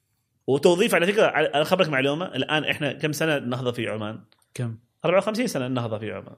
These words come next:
Speaker 1: صح؟
Speaker 2: مهم.
Speaker 1: النهضة العمانية أربعة وخمسين سنة.
Speaker 2: أوكي.
Speaker 1: طيب، أربعة وخمسين سنة، إحنا الآن بعد أربعة وخمسين سنة مضطرين نستورد؟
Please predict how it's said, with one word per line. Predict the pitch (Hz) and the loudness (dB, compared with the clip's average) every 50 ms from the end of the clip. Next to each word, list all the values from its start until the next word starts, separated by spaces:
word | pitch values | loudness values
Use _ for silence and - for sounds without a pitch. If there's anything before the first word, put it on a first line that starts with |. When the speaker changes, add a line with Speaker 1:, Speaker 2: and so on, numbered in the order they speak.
| _ _ | _ _
Speaker 1:
صح؟ | - - 208 - 104 | -2 -2 -2 -2 -2
Speaker 2:
مهم. | 110 131 156 - _ _ _ _ _ _ _ _ - | -8 -10 -12 -14 _ _ _ _ _ _ _ _ -6
Speaker 1:
النهضة | 180 202 202 190 | -4 -2 0 0
العمانية | 180 165 165 180 170 156 202 233 | 0 0 0 -2 -2 -2 0 0
أربعة | 233 233 220 | -2 -2 -2
وخمسين | - 240 226 247 247 | -2 -2 -4 -4 -4
سنة. | 180 185 156 156 - - _ _ _ _ _ _ _ - | -4 -4 -6 -8 -10 -16 _ _ _ _ _ _ _ -10
Speaker 2:
أوكي. | 120 113 107 - 117 123 - - | -10 -10 -10 -10 -14 -6 0 4
Speaker 1:
طيب، | 254 254 240 214 | 4 4 4 2
أربعة | - 196 214 | 2 2 4
وخمسين | 214 208 208 202 214 208 | 4 2 2 2 2 0
سنة، | 180 196 165 - - - | 0 0 -2 -2 -2 -4
إحنا | 165 - - 269 208 131 95 - - - _ _ _ _ _ - - | -4 -2 0 0 0 0 -2 -4 -10 -18 _ _ _ _ _ -4 -2
الآن | 127 - - 139 151 165 151 113 - - - - | 0 0 2 0 0 0 0 -2 -6 -8 -12 -4
بعد | - 131 131 131 131 - - | 2 2 2 2 2 0 -2
أربعة | 143 147 143 | -2 2 2
وخمسين | 135 - 135 123 120 - 127 117 110 101 | 2 2 0 -2 -2 -2 -2 -4 -4 -4
سنة | 104 139 139 120 95 - - _ _ _ _ _ _ _ _ _ _ _ _ _ | -2 -2 -2 -2 -4 -8 -14 _ _ _ _ _ _ _ _ _ _ _ _ _
مضطرين | - 185 185 - - 143 135 156 196 190 | 0 0 2 4 4 4 4 4 2 2
نستورد؟ | 175 - - - 127 117 143 - - - | 0 0 2 2 4 4 2 0 -2 -6